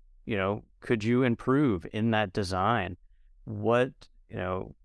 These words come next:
is most important for the business at that stage? Uh, you know, I think that's something that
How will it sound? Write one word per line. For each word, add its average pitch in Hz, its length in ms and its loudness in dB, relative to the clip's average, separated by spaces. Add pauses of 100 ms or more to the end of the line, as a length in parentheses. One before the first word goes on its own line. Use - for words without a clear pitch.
(580)
is 107 160 0
most 117 300 2
important 123 480 0
for 117 280 0
the 107 140 0
business 107 640 -2 (160)
at 101 220 -4
that 95 200 -2
stage? - 880 -4 (320)
Uh, 101 280 -6
you 104 80 -4
know, 92 80 -2
I 90 80 -2
think 104 200 -2
that's 98 200 0
something 101 320 -2
that 95 180 -2